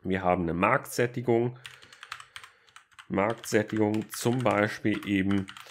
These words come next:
durch Überkapazitäten. Überkapazität, ja, wenn jetzt eben viele Marktzutritte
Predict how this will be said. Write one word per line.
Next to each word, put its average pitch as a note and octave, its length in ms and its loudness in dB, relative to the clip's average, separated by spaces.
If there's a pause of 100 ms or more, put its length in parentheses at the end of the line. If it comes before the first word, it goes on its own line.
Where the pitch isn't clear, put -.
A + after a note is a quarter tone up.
(300)
durch F#2 360 4
Überkapazitäten. G2 1200 0 (680)
Überkapazität, F#2 1400 -2
ja, D#2+ 160 -2 (160)
wenn G2 220 -2
jetzt - 580 -4 (320)
eben F#2 560 -4
viele G#2+ 380 -2
Marktzutritte C3+ 1500 -2